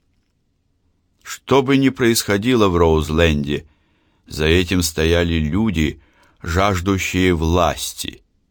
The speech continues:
потому что жажда власти в той или иной степени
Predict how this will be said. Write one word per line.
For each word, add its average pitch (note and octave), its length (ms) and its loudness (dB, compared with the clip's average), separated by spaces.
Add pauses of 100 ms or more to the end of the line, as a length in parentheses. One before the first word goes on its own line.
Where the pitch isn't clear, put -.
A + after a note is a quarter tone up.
(580)
потому E2+ 400 0
что E2+ 280 0
жажда E2+ 680 0
власти E2 960 -4 (360)
в - 140 -20
той A#2+ 340 2
или A2+ 260 2
иной G#2 260 0
степени F#2 760 -2